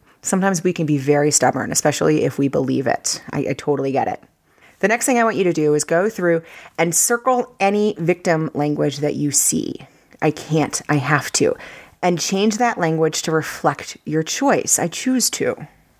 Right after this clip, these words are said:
I want to." If you circle a victim language and a thought that you think is true, it's not true. Now I want you to read through the thoughts again, the new thoughts,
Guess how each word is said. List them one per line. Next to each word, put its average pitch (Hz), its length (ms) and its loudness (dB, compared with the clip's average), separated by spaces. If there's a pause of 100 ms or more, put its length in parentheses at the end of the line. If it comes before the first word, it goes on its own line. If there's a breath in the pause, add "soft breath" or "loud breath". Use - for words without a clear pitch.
(140)
I 160 80 4
want 160 360 2
to." - 200 -4 (840 loud breath)
If 185 140 2
you 202 80 -2
circle 269 380 0
a 180 80 4
victim 180 480 0
language 202 440 0
and 165 120 0
a 151 60 -2
thought 156 680 -2
that 175 120 -2
you 147 120 -4
think 170 260 -4
is 190 140 -2
true, 233 360 2 (380 loud breath)
it's 151 180 0
not 151 160 4
true. - 200 -4 (840 soft breath)
Now 196 140 2
I 277 60 2
want 294 160 0
you 247 80 0
to 240 60 4
read 226 200 0
through 208 140 -2
the 185 100 -2
thoughts 160 280 -2
again, 160 320 -4
the 147 80 -2
new 185 220 0
thoughts, - 560 -2